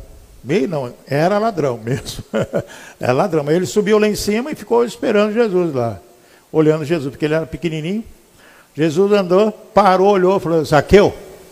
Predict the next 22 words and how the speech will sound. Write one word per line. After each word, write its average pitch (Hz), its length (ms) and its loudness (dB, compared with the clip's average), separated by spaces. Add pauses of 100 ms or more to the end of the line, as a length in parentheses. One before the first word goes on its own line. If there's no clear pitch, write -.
(460)
vou 139 220 6
jantar 165 380 4
na 170 100 4
tua 175 220 4 (120)
<laughs> 180 120 -6
casa. 135 540 6 (680)
Desce 170 360 8
aí, 185 80 8
vai 190 160 6
preparar 185 440 6
a - 20 6
janta 165 380 6
lá, 175 200 8
meu 165 120 4
filho." 135 260 -2 (340)
<laughs> 208 120 0 (600)
Jesus 123 360 2
foi 127 140 -4
lá 139 100 -4
na 135 80 -4
casa 135 280 -4
dele. 101 280 -8